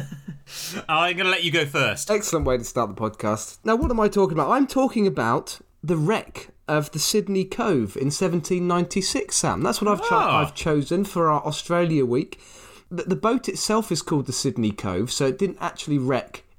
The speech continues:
Speaker 2: in a cove called Sydney Cove.
Speaker 1: That would have been ironic.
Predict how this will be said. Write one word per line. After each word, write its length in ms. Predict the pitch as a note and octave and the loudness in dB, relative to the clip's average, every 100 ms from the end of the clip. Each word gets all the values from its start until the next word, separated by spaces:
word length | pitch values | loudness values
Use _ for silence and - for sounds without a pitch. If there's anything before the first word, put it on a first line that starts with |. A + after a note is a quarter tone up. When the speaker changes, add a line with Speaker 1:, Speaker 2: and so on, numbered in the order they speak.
| D3+ | -2
Speaker 2:
in 120 | C3+ | -2
a 40 | |
cove 440 | B2+ D3 B2+ B2 - | -2 0 0 0 -2
called 240 | C3 A2+ | -4 -2
Sydney 340 | - A#2+ A2+ | -2 -2 -2
Cove. 460 | G#2 C#3+ G2+ G2+ - - | -6 -4 -2 -2 -4 -8
Speaker 1:
That 200 | C#3+ G3 | -2 0
would 80 | F3 | 0
have 80 | C#3 | -2
been 120 | C#3 | 0
ironic. 600 | A#2+ A#2 A#2 A2 B2 - | 0 0 2 0 -2 -6